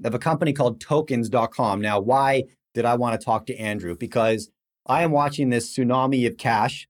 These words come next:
flood towards the metaverse and metaverse development and the creation of assets and all this stuff. And the investor in me is wondering if I need a horse in this race, and if I do, what that horse should be, because investing in the metaverse is actually quite complex. Now,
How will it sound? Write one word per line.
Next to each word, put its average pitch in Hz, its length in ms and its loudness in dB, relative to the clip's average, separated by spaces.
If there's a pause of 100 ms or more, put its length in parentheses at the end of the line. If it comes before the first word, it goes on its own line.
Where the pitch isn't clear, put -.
(120)
flood 131 500 0
towards 123 400 2
the 113 220 0
metaverse 123 580 0
and 110 260 -2
metaverse 117 400 0
development 113 720 0 (400)
and 101 140 -4
the 101 60 -6
creation 120 360 0
of 104 60 -6
assets 113 500 0
and 113 120 -2
all 123 160 2
this 113 140 0
stuff. 107 280 0
And 107 200 -2 (120)
the 127 80 0
investor 147 480 2
in 123 80 2
me 113 240 0 (240)
is 110 140 -4
wondering 123 400 0
if 135 160 -2
I 127 80 2
need 120 140 0
a 107 80 2
horse 117 340 0
in 117 140 -6
this 104 180 -6
race, 110 280 -2
and 120 120 -4
if 120 100 0
I 117 80 2
do, 127 340 4
what 113 280 0
that 113 160 0
horse 113 420 0 (160)
should 110 320 -2
be, 117 300 2
because 117 400 2
investing 143 460 0
in 123 140 2
the 123 80 4
metaverse 113 440 2 (320)
is 117 100 -2
actually 127 500 0
quite 113 300 0
complex. 107 680 -2
Now, 120 280 0